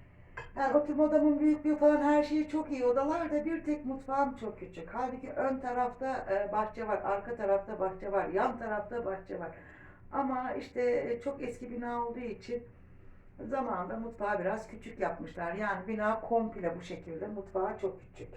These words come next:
Biraz büyük olsaydı en azından benim çekimlerim de çok rahat olurdu.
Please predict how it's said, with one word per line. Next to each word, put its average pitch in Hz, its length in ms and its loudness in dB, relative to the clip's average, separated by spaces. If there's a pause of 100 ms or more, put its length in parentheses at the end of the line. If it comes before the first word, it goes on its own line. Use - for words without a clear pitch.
(600)
Biraz 247 340 -2
büyük 240 220 -6
olsaydı 247 540 2
en 240 260 0
azından 226 440 -4
benim 220 200 -2
çekimlerim 214 680 -4
de 190 120 -6
çok 175 240 -6
rahat 160 300 -2
olurdu. - 440 -6